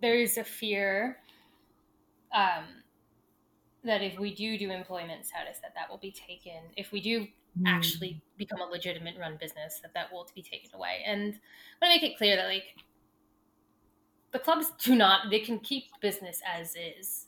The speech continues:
Speaker 1: They can allow, they can still treat their workers, like, let them have the freedom and still pay them a wage.
Speaker 2: Mm-hmm.
Speaker 1: You know, like, there's nothing in the books, like, there's nothing in law that says, "You are an employee, you must work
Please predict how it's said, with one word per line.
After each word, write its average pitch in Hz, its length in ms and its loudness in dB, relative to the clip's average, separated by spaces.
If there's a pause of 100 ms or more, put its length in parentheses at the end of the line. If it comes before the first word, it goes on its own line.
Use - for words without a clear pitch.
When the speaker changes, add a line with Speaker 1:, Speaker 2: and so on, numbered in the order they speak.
Speaker 1:
They 196 80 -8
can 185 160 -10
allow, 180 440 0
they 190 100 -4
can 175 160 -14
still 214 160 -6
treat 208 220 -8
their 180 160 -6
workers, 170 560 -8
like, 151 180 -8 (320)
let 196 220 -4
them 180 180 -8
have 180 160 -6
the 175 80 -14
freedom 170 420 -8
and 180 140 -10
still 175 220 -8
pay 180 200 -8
them 165 140 -12
a 156 60 -10
wage. - 520 -8 (280)
Speaker 2:
Mm-hmm. 185 320 4
Speaker 1:
You - 60 0
know, 160 180 -2 (160)
like, 190 160 -6
there's 180 160 -4
nothing 202 360 2
in 185 120 -6
the 170 60 -6
books, - 520 -4
like, 190 140 0
there's 196 100 0
nothing 214 240 2
in 175 140 0
law 160 260 4
that 156 160 -6
says, - 320 -8
"You 190 200 -2
are 185 40 -2
an 170 60 -2
employee, 165 380 -4
you 165 100 -4
must - 560 -4
work 190 340 2